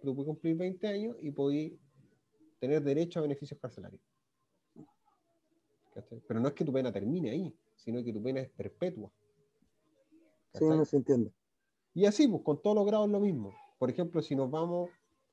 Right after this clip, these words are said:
Speaker 1: a, lo, a, la, al, al, a los grados medios, aquí están los de los grados medios, cuatro y cinco.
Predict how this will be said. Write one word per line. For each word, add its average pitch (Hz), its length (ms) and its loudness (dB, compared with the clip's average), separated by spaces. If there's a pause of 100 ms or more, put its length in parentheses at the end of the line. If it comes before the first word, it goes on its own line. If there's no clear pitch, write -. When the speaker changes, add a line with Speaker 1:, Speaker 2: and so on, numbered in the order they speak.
(220)
Speaker 1:
a, 117 100 -4
lo, 117 220 -2
a, 117 80 -4
la, 110 240 -2
al, 107 320 -4
al, 101 720 -8
a 104 80 -10
los 104 160 -4
grados 131 240 0
medios, 185 460 2
aquí 110 160 -6
están 135 240 -4
los 139 100 -2
de 143 60 -2
los 139 100 -2
grados 156 220 -4
medios, 117 360 -4
cuatro 135 260 -2
y - 20 -4
cinco. 110 280 -8